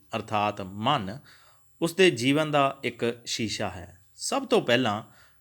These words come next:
ਹਰ ਇੱਕ ਮਨੁੱਖ ਆਪਣੇ ਜੀਵਨ ਦੇ ਵਿੱਚ ਆਰਾਮ ਪ੍ਰਾਪਤ ਕਰਨਾ ਚਾਹੁੰਦਾ ਹੈ। ਦੂਸਰਾ, ਮਨ ਦੇ ਵਿੱਚ ਆਰਾਮ ਪ੍ਰਾਪਤ ਕਰਨ ਦੇ ਲਈ ਇੱਕੋ ਹੀ ਰਾਹ ਹੈ, ਜੋ ਕਿ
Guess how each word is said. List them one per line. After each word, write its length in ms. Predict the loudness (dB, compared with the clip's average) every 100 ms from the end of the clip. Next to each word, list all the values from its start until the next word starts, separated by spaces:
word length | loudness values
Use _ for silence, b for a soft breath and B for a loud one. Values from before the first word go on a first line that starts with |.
| b _ 2
ਹਰ 140 | 6
ਇੱਕ 160 | 6 4
ਮਨੁੱਖ 440 | -4 -2 -4 -6 -2
ਆਪਣੇ 520 | -2 0 -2 -4 -8 _ _ _ -12
ਜੀਵਨ 420 | 0 4 4 4 2
ਦੇ 100 | 2
ਵਿੱਚ 260 | 0 -4 -8 0
ਆਰਾਮ 380 | 2 2 -2 -2
ਪ੍ਰਾਪਤ 380 | -2 -2 -6
ਕਰਨਾ 320 | -8 -8 -8 -10
ਚਾਹੁੰਦਾ 320 | -12 -10 -8
ਹੈ। 120 | -8
ਦੂਸਰਾ, 640 | -6 -6 -4 -2 -2 -4 b b b b b _ _ _ 0
ਮਨ 360 | 4 4 6
ਦੇ 100 | 4
ਵਿੱਚ 360 | 4 2 0 -2 -2
ਆਰਾਮ 300 | 0 0 0
ਪ੍ਰਾਪਤ 360 | 0 0 0 -2
ਕਰਨ 320 | -2 -2 0
ਦੇ 100 | -2
ਲਈ 300 | 0 -2 -6 -4
ਇੱਕੋ 420 | -4 0 4 4 4
ਹੀ 320 | -2 -6 -12 -8 0
ਰਾਹ 220 | 2 2
ਹੈ, 360 | 0 -8 -10 _ _ _ _
ਜੋ 180 | 0 0
ਕਿ 400 | 2 0 0 -2